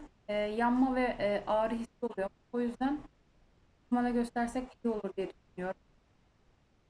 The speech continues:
Akşam götürelim dedik ama akşam ortopedi bölümü yokmuş. Yani, e,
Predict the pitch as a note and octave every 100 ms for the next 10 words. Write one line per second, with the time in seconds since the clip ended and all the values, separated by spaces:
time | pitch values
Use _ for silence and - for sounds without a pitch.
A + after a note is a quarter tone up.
0 | _ _ _ _ _ _ _ _ _ _
1 | _ _ _ - C#4+ C#4+ D4 C#4+ D4+ D4+
2 | C4 C4 - - - _ - A#3+ A#3+ C4
3 | C4+ C4 C#4 C4+ B3+ A#3 A3+ B3 B3 B3
4 | B3 B3 B3 B3+ B3+ A#3 A#3+ A#3 G#3+ C4
5 | - - - - G3+ G3 F#3 - G3+ F#3+
6 | F#3+ F#3